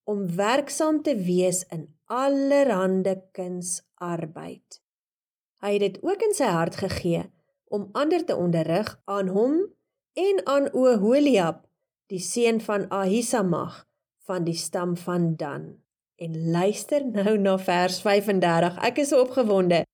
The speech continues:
"Hy het hulle vervul met kunsvaardigheid om allerhande werk te maak van 'n ambagsman en 'n kunstenaar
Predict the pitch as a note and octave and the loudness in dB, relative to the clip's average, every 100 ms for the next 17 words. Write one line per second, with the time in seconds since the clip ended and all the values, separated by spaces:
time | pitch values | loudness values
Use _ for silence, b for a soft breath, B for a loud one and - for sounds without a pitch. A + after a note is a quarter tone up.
0 | _ _ _ _ _ F3+ C4+ D#4 D4+ C#4 | _ _ _ _ _ 0 2 4 4 4
1 | C#4 C4+ A#3 - D4 D4+ C#4 C4+ C#4 D4 | 4 2 -2 0 2 4 4 2 2 -2
2 | D4 C#4+ - C4 C4 B3 B3 A3+ G#3+ G#3+ | 0 -2 -2 0 2 2 0 2 0 0
3 | F#3+ F3+ F3+ F4 G4+ G#4 F#4+ D#4 D4+ C4+ | -4 -4 -6 -4 0 2 4 4 4 4
4 | G#3+ G#3+ A3 A3 G#3 F3 E3+ E3+ E3+ F3 | 4 4 2 -2 -2 2 2 2 0 -2
5 | - b b b D#4 E4 E4 - B3 B3+ | -12 b b b -4 0 0 0 2 2
6 | B3 - G3+ G3+ G3 G3+ C#4+ D4 C#4+ G#3+ | 0 -2 0 0 -2 -2 0 0 0 -2
7 | G#3 G#3+ F#3 E3+ E3+ F3+ | -2 0 2 2 2 -2